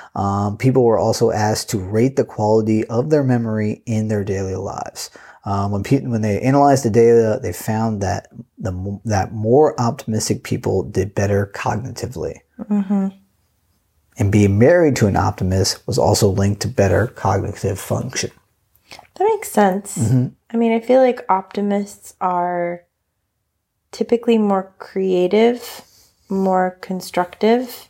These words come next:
Speaker 1: Mm-hmm.
Speaker 2: which to me means you're using,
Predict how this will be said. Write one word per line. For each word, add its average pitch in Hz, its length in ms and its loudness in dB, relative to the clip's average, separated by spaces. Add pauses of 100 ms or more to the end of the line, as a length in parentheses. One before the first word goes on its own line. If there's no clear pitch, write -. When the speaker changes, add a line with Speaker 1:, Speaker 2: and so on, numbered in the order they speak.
(100)
Speaker 1:
Mm-hmm. 120 280 2 (540)
Speaker 2:
which - 500 -6 (120)
to 202 100 -2
me 208 520 4
means 180 420 -4
you're 175 100 -2
using, 175 880 -2